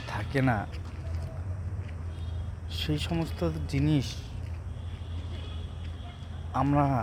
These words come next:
বাধ্য হয়ে যখন করি, সেটা কেন করি জানেন?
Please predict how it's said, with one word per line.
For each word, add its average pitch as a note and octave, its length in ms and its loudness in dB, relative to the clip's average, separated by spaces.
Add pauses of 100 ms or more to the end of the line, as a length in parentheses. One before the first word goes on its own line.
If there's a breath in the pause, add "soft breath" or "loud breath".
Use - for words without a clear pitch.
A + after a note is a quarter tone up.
(200)
বাধ্য A#2+ 300 6
হয়ে C#3+ 240 8
যখন B2+ 320 4
করি, A#2+ 280 2 (420)
সেটা C#3 220 2 (100)
কেন A#2+ 220 4 (120)
করি B2+ 220 4
জানেন? B2+ 320 4